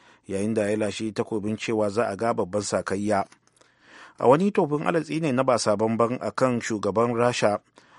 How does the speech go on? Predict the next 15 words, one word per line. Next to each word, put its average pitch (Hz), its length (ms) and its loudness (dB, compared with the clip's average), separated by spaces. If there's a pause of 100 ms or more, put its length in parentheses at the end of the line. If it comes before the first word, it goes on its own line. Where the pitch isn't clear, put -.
(220)
Trump 175 280 4
ya 156 140 4
faɗa 135 440 2
cewa 117 480 6 (400)
shugaba 127 400 4
Putin 180 320 -2
na 120 300 6
Rasha 123 420 2
da 98 100 -2
Iran 113 360 2
su 143 240 -6
ne 147 120 -2
ke 107 160 -6
da 98 120 -4
laifi 107 420 0